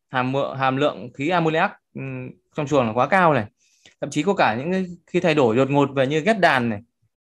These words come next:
đấy, vận chuyển hoặc tác động của stress làm, làm cho các bệnh này bùng phát lên này. Và cái triệu chứng của bệnh này ở, ở với thể quá cấp tính thì chúng ta thấy là bệnh diễn, diễn biến rất là nhanh và mạnh. Đó. Phát bệnh theo cơn trong chu kỳ thì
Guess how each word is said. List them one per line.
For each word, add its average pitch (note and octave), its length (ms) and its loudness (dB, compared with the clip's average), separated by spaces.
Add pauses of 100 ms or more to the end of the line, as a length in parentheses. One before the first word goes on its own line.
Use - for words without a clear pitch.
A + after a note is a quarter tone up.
(100)
đấy, C3+ 140 -6
vận E3+ 180 0
chuyển A2+ 280 0
hoặc B2 180 -8
tác G3+ 100 -4
động F#3+ 240 0
của A#2+ 80 -8
stress G#3+ 320 -2 (300)
làm, B2 240 -10
làm B2+ 300 -2
cho C3+ 80 -8
các D#3 80 -4
bệnh D#3+ 160 2
này B2+ 100 -4
bùng B2+ 140 0
phát G3 160 2
lên E3 140 2
này. A2+ 80 -6 (1800)
Và D3+ 80 6
cái E3 60 8
triệu F#3 140 2
chứng E3 140 2
của G#3+ 60 0
bệnh E3+ 140 2
này D3 200 4
ở, A2+ 260 2
ở B2 140 -4
với C3+ 120 -2
thể A#2+ 240 0
quá D3 120 2
cấp G#3+ 160 -2
tính A3 280 0 (260)
thì B2 100 -10
chúng C#3+ 100 -10
ta D#3+ 200 0
thấy C#3+ 180 -2
là D3+ 240 2
bệnh C3 220 -2
diễn, A2+ 260 -14
diễn D3+ 160 -8
biến E3 220 0
rất B3+ 100 2
là E3+ 240 6
nhanh D#3 440 0 (580)
và B2 120 0
mạnh. C#3+ 220 2 (480)
Đó. C3 280 -8 (460)
Phát G#3+ 120 6
bệnh F#3+ 300 2
theo D#3+ 120 2
cơn F3+ 300 4
trong D#3+ 180 -2
chu D3 140 -6
kỳ C3+ 140 0
thì A2+ 100 0